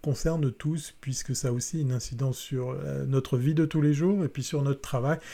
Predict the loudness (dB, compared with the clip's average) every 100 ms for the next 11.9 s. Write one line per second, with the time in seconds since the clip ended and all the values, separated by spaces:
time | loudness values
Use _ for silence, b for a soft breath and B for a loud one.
0 | B B 4 4 4 2 0 2 2 4
1 | 2 0 -4 -2 0 0 0 -2 -6 -4
2 | -2 0 2 2 4 2 2 4 4 4
3 | 4 4 4 2 B B B B B B
4 | B -8 -2 4 4 8 10 10 8 6
5 | 4 2 2 4 4 6 6 6 8 8
6 | 6 2 -2 0 4 6 4 4 6 6
7 | 4 -2 -2 4 4 6 4 4 4 8
8 | 8 6 B -10 B 2 6 8 8 8
9 | 8 6 2 -2 2 8 8 10 8 6
10 | 6 0 4 6 6 6 4 4 2 2
11 | 0 4 6 6 4 2 4 4